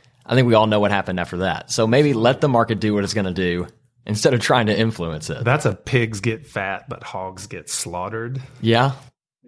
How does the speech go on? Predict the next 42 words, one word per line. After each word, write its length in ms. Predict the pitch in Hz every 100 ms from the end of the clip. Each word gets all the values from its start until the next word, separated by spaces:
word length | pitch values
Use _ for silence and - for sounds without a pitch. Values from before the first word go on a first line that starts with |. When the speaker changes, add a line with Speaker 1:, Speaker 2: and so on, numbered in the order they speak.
| -
Speaker 2:
You 160 | 135
know, 140 | 131 123
analogy 480 | 123 123 135 131
there. 380 | 131 127 135 151 -
Sorry 300 | - 98 90
for 160 | 95 101
the, 180 | 87 87 _ _ _ _
for 160 | -
the 160 | 104 104
whole 260 | 110 95 - - -
Speaker 1:
This 160 | -
is 60 | 202
our 60 |
Speaker 2:
country. 120 | 117 -
Speaker 1:
second 280 | 147 127
farm 260 | - 98 92
animal 320 | 95 92 92
analogy. 520 | 101 95 98 101 107 - - - -
Speaker 2:
<laughs> 20 | - -
You 160 | - 156
know, 240 | 143 147
maybe 220 | 147 147 139
that's 280 | 117 117
a 60 | 104
trend 340 | - 82 80
with 100 | 82
the 100 | 80
show. 280 | 90 - 76
But 140 | 143 240
no, 200 | 226 160
it, 300 | - - _
you 140 | - 208
can't, 280 | - 202 -
you 80 |
can't 160 | 175 208
influence 360 | 175 156 139 131
the 60 |
market, 240 | 127 127 104
Gabe. 180 | 110
Focus 260 | 110 170 165
on 140 | 117
you. 280 | 92 90 -